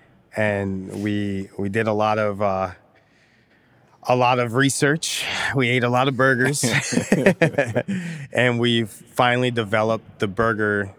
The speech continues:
Speaker 1: that we thought which was the perfect burger for us. So we started doing pop-ups and just giving away fifty double burgers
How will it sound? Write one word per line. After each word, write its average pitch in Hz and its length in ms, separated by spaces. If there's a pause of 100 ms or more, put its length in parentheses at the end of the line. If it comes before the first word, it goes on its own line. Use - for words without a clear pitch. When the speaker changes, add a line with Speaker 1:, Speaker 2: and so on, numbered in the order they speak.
Speaker 1:
that 101 340
we 104 400
thought 98 420 (880)
which 110 320
was 104 220
the 104 100
perfect 110 480
burger 98 440
for 98 400
us. - 500
So 110 220
we 104 140
started 101 400
doing 98 260
pop-ups - 720 (100)
and 104 120
just 95 180
giving 104 260
away 98 360
fifty 101 440
double 98 320
burgers 104 580